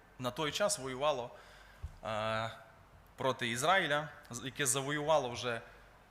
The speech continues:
на той час десять колін Ізраїля на півночі, і яке просувалося далі на Єрусалим, на Юдею, але завоювати вони його так і не змогли.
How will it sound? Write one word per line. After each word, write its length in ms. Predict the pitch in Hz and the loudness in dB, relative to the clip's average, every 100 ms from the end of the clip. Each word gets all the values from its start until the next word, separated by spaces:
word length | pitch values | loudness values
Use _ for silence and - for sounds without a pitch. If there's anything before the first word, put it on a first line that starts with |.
| - - | -20 -14
на 100 | 127 | -8
той 200 | 123 147 | -4 -2
час 240 | 131 135 117 | 0 0 0
десять 520 | 123 143 131 110 - - - - | 2 2 2 -2 -6 -10 -12 -10
колін 260 | 131 131 120 | -6 -4 -4
Ізраїля 640 | 113 143 196 165 135 113 - - | -4 0 0 0 -2 -4 -8 -8
на 100 | 127 | -8
півночі, 580 | - 208 190 165 175 185 | -4 -6 -6 -6 -6 -6
і 60 | 127 | -6
яке 220 | 127 175 | -2 -2
просувалося 680 | - 139 - 160 143 127 131 | -2 -6 -2 0 0 -2 0
далі 340 | 143 127 120 - - - - - - | 2 2 -2 -10 -20 -20 -20 -18 -8
на 120 | 127 | -4
Єрусалим, 520 | 127 131 - 175 180 | -4 -2 -2 -2 -2
на 60 | 135 | -2
Юдею, 360 | 135 170 208 | -2 2 4
але 220 | 147 139 143 | 4 2 0
завоювати 520 | 135 139 156 160 147 | -2 -2 2 2 0
вони 340 | 139 143 139 - - - - - - - - - - | -4 -4 -6 -10 -20 -20 -20 -20 -20 -20 -14 -12 -6
його 200 | 117 127 | -2 0
так 260 | 135 123 | 0 0
і 40 | 120 | 0
не 120 | 117 | -2
змогли. 420 | 113 123 131 98 | -2 -2 -2 -4